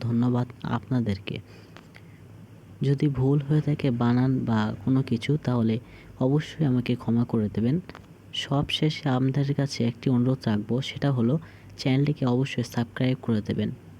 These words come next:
আর আপনারা সাবস্ক্রাইব করলে আমি উৎসাহিত হব আরও অন্যান্য ভিডিও বানানোর জন্য। তো ভিডিওটা কেমন হয়েছে অবশ্যই কমেন্টে জানাবেন, এবং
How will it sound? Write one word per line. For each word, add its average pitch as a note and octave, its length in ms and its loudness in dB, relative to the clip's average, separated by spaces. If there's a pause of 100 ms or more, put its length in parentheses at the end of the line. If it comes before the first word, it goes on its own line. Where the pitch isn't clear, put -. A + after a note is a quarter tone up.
(380)
আর G#2+ 100 0 (320)
আপনারা C#3+ 320 2
সাবস্ক্রাইব C3+ 320 0 (120)
করলে C3+ 200 2 (100)
আমি A#2+ 140 4 (600)
উৎসাহিত D3 380 0 (100)
হব B2+ 120 0 (140)
আরও A#2+ 160 2 (180)
অন্যান্য B2+ 280 4 (120)
ভিডিও A#2+ 260 2
বানানোর A#2+ 400 2
জন্য। A2+ 200 2 (680)
তো - 60 -6 (220)
ভিডিওটা B2+ 340 0
কেমন B2+ 300 2
হয়েছে C3 220 0 (120)
অবশ্যই A#2+ 400 -2
কমেন্টে A#2 420 0
জানাবেন, A#2+ 360 -2 (480)
এবং C#3 120 4